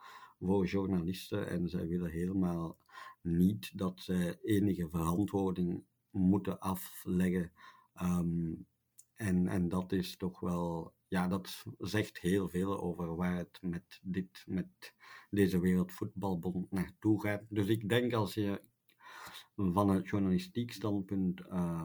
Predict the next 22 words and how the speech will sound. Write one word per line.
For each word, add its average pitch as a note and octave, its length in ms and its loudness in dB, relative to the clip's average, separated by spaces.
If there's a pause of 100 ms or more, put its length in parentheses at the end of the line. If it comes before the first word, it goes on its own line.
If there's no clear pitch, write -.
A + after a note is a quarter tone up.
(160)
terugkijkt G#2 680 0
op F2 240 -4
dit F#2+ 180 -6
toernooi, F2+ 460 0
ja, F2+ 160 2
dan F2 180 2
moet F2+ 200 4
je F#2 80 0
zeggen F#2 280 2
dat F#2+ 160 -2
er F#2+ 140 0
in F#2 160 0
Qatar F2+ 460 -4
eigenlijk F2 480 -4 (400)
heel G2+ 360 4
weinig F#2+ 420 0
persvrijheid F#2 800 -2
is, - 260 -8
dat - 220 -10
je E2+ 220 -6 (140)
constant, G2 920 0
ehm, E2 640 -2